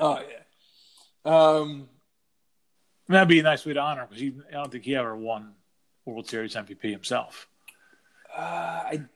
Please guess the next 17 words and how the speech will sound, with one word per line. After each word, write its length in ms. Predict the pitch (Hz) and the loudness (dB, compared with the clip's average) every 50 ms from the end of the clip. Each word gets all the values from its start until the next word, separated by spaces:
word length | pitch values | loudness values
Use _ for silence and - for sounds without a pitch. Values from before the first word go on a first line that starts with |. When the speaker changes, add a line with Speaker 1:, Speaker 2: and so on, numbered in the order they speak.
| _ _ _ _ | _ _ _ _
Speaker 1:
don't 420 | - 190 196 208 220 233 240 226 - - _ - 165 143 _ | 4 4 6 6 6 6 4 2 -2 -8 _ -18 -18 -12 _
believe 720 | - 175 175 165 165 170 180 196 196 190 190 185 170 143 | 0 2 2 2 0 -2 -2 -2 0 0 -2 -2 -4 -6
so. 420 | - - - 185 175 147 131 127 | -10 -6 0 4 4 4 4 2
He 80 | 135 143 | 0 -2
had 80 | 156 | 0
a 80 | 165 170 | -2 -2
few 320 | 165 - - 202 214 214 | -4 -6 -6 0 4 6
opportunities. 1080 | 220 208 202 - 196 170 - - - 196 196 190 185 180 165 180 180 180 180 165 147 - - | 6 6 4 2 -4 -8 -8 -8 -6 -4 -4 -2 -4 -4 -6 -6 -6 -6 -6 -8 -8 -4 2
Uh, 80 | 147 | 4
I 140 | 147 147 156 | 4 6 6
know 200 | 190 196 190 160 | 6 6 6 6
Whitey 520 | 147 143 180 190 202 214 208 208 214 214 175 | 6 6 6 6 6 4 2 -2 -6 -8 -8
in 100 | 160 151 | -10 -10
si-, 220 | - - 208 190 | -8 -8 -8 -8
nineteen 340 | 170 180 196 214 208 247 220 | -8 -10 -10 -10 -10 -10 -8
sixty-one, 640 | 196 220 202 170 170 185 180 180 190 185 156 135 131 | -8 -8 -8 -6 -6 -6 -4 -4 -4 -4 -6 -6 0
Whitey 500 | 131 156 170 185 185 165 151 135 131 - | 4 4 6 6 4 4 0 -4 -6 -10